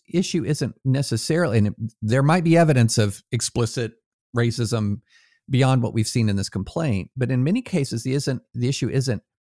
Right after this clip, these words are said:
are, is this league full of explicitly racist people? It's, it's full of people who are just going with the pre-existing flow. And that pre-existing flow has its own momentum.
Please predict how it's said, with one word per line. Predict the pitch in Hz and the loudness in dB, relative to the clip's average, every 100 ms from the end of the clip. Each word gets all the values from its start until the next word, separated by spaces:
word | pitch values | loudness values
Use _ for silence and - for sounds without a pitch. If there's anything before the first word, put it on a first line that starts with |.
| _ _ - | _ _ 0
are, | 131 151 - | 2 2 -2
is | - 139 | 0 2
this | 160 147 - | 2 -2 -2
league | 127 143 | -2 -2
full | 120 139 | -2 -2
of | 120 | 0
explicitly | 101 - - 135 - 110 | -4 -6 -4 -4 -4 -6
racist | 101 110 - 95 | -2 -2 -4 -8
people? | - 196 196 - - _ _ _ _ _ _ _ _ - | -6 -6 -6 -14 -16 _ _ _ _ _ _ _ _ -2
It's, | 180 - - - _ - _ | -2 -4 -16 -20 _ -20 _
it's | 175 - | -2 -2
full | - 190 214 | -6 -2 0
of | 208 | 0
people | 208 196 190 | -2 0 0
who | |
are | 185 | 0
just | 185 - 110 | -2 -4 -4
going | 147 135 185 208 202 | 0 2 2 0 -2
with | 196 | -2
the | 190 | -4
pre-existing | - 190 190 175 175 185 - 185 | -6 -4 -4 -4 -6 -6 -4 -4
flow. | 180 170 190 226 - - _ _ _ _ _ _ _ _ _ _ - | -4 -4 -4 -4 -8 -14 _ _ _ _ _ _ _ _ _ _ -2
And | 156 156 | 0 2
that | 165 - | -2 -4
pre-existing | 185 180 185 180 170 160 | -2 0 -2 -4 -4 -4
flow | 180 196 175 | -2 -2 0
has | 156 151 | -2 -4
its | 143 | -4
own | 147 | -2
momentum. | 139 139 175 185 92 | -2 0 -2 -2 -4